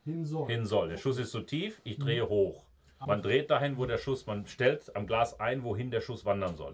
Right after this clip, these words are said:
Speaker 2: Wenn der
Speaker 1: Okay.
Speaker 2: Schuss nach rechts soll, drehe ich nach rechts. Will der Schuss hoch, drehe ich hoch.
Speaker 1: Okay. Relativ einfach,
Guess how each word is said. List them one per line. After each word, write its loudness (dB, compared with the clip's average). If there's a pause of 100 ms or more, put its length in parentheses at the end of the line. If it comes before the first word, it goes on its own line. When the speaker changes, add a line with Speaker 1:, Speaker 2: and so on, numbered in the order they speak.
(140)
Speaker 2:
Wenn -2
der 0
Speaker 1:
Okay. -4
Speaker 2:
Schuss -4
nach -2
rechts -4
soll, 0
drehe -4
ich -8
nach -12
rechts. -12
Will -6
der 0
Schuss -10
hoch, -2 (220)
drehe -8
ich -14
hoch. -12 (240)
Speaker 1:
Okay. -14 (960)
Relativ -4
einfach, -10